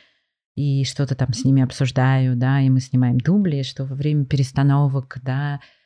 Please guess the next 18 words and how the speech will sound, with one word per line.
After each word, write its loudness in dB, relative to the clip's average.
я -2
отвечаю 0
на 4
сто -4
пятьдесят -4
вопросов -2
и -2
много 2
чем 2
еще 0
руковожу, -2
что, -4
м, -4
ко 0
всему 2
прочему, 0
понятно, 0
что -2